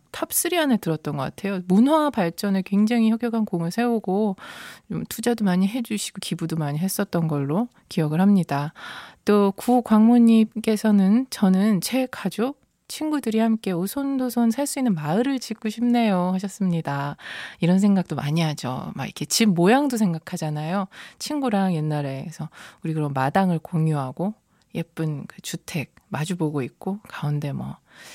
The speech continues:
나무 심어져 있고 그럼 얼마나 좋을까." 이런 상상도 했었고요. 이유나님께서는,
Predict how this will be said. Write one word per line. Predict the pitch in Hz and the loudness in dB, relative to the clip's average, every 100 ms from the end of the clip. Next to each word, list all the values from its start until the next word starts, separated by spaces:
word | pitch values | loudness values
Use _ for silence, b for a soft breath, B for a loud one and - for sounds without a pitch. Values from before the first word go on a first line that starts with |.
| B | B
나무 | - 143 165 | -6 -2 -2
심어져 | - 214 175 147 | 0 2 2 -2
있고 | 135 - 185 196 - | -8 -6 -6 -6 -8
그럼 | - 156 | -4 -2
얼마나 | 147 156 156 | -2 -2 -4
좋을까." | - 147 139 143 | -4 -8 -6 -8
이런 | 143 160 | -6 -4
상상도 | 190 190 160 160 | -2 -2 -4 -4
했었고요. | 180 - 220 - 160 185 196 _ _ _ _ - - B B B | -6 -6 -8 -4 -2 -2 -4 _ _ _ _ -20 -16 B B B
이유나님께서는, | 202 233 285 269 247 240 233 226 220 214 196 190 214 190 | 4 4 6 4 6 4 4 2 2 2 4 4 4 2